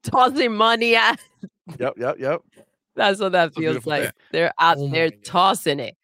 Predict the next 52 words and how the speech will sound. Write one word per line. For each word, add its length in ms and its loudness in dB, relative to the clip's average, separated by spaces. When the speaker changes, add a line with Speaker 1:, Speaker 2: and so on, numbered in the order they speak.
Speaker 2:
Cullen 240 2
Prime 240 -2
says, 220 -4
"I 80 -2
could 140 -8
see 240 -8
Final 220 -2
Fantasy 240 -8
Seven 340 -8
Rebirth 500 -4
being 240 -10
nominated 460 -6
because 240 -6
Speaker 3:
Probably. 300 -2
Speaker 2:
it's 80 -8
basically 280 -10
a 60 -8
totally 300 -8
different 300 -14
game." 240 -12
Speaker 3:
Yeah, 240 2
that's 180 2
Speaker 2:
I 60 4
Speaker 3:
the 40 2
Speaker 2:
mean, 100 0
Speaker 3:
same 80 0
Speaker 2:
more 100 4
than 120 0
Speaker 3:
exact 200 0
thing. 120 -4
Speaker 2:
likely, 300 -6
yes, 340 -4
but 220 -6
at 100 -8
the 80 -18
same 240 -6
time, 540 -6
Final 180 -6
Fantasy 260 -8
sixteen 480 -10
didn't 160 -10
get 140 -10
nominated, 520 -6
and 140 -10
that 140 -6
was 200 -10
a, 120 -12
a 60 -14
completely 480 -2
<laughs> 20 6
original 420 0
game. 320 -4